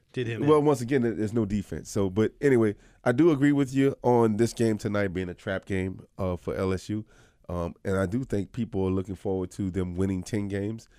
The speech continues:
Speaker 2: and possibly eleven. Um,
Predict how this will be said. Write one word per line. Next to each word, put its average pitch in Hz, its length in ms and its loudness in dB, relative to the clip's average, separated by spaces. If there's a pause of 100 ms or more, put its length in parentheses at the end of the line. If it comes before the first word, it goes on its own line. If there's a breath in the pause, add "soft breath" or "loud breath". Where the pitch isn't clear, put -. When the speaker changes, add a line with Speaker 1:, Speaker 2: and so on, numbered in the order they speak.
(120)
Speaker 2:
and 98 160 -6
possibly 104 440 -2
eleven. 104 380 -4 (600 soft breath)
Um, 98 400 2